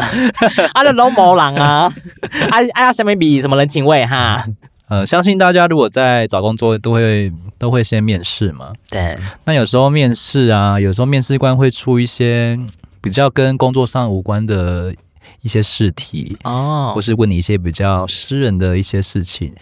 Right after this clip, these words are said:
Speaker 2: 嗯。
Speaker 1: 这时候你会选择回答吗？还是你会选择就是说，“这跟工作没有关系，我不想回答这一题”？
Speaker 2: 我会看我有没有觉得有点受侵犯。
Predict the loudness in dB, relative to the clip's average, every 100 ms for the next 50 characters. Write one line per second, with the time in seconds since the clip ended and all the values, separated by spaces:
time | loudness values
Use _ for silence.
0 | -10 -6 -2 -2 0 0 2 0 0 -2
1 | -4 -6 -6 -6 -4 -4 -2 0 0 0
2 | -2 -2 -4 -4 -4 -6 -8 -8 -8 -8
3 | -8 -8 -4 -2 0 -2 -4 -2 -2 0
4 | -2 0 -2 -2 -2 -2 -2 -4 -6 -6
5 | -6 -4 -4 -4 -6 -10 _ _ _ -12
6 | -6 -6 -6 -6 -6 -6 -8 -12 -12 -20
7 | _ _ 0 2 4 2 0 -2 -2 -2
8 | -2 -2 2 2 0 -2 -2 -4 -2 -2
9 | -2 -2 -2 -4 -4 -4 -4 -2